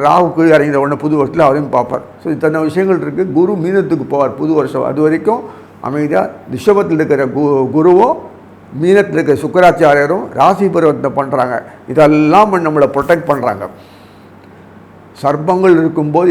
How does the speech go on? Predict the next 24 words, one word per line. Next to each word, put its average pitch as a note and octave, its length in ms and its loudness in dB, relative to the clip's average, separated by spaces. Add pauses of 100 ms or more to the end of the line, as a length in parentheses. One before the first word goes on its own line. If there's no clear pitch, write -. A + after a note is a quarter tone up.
இவ்வளோ E3 220 2 (100)
ப்ரொடெக்ஷன் F3 460 -2
கொடுக்குறாங்கன்னா C#3+ 580 2 (640)
அந்த C#3+ 100 -6 (100)
சர்ப்பங்கள் F3+ 520 0 (380)
அவங்கெல்லாம் D#3+ 440 -2 (100)
இல்லைன்னா F3 360 0 (120)
என்ன D#3+ 180 -4
ஆயிருக்குன்னு D3+ 360 -2
யோசிச்சு E3 300 0
பாருங்க. A2 240 -2 (1120)
குரு, E3+ 260 4 (680)
சுக்கராச்சாரியார், F3+ 840 4
புதன் D#3 240 0 (240)
ரெ-, C#3+ 120 -12 (200)
ரெண்டு D#3 260 0
பேர் E3 200 4 (100)
தான் G3 140 0 (400)
சர்ப்பங்களுடைய D#3+ 760 2 (140)
கண்ட்ரோல் D#3 420 -2
பண்ணக்கூடிய C3+ 480 -2
சக்தி C#3 300 -4
அவளுக்கு C3+ 280 2
இருக்கு, C#3 180 -2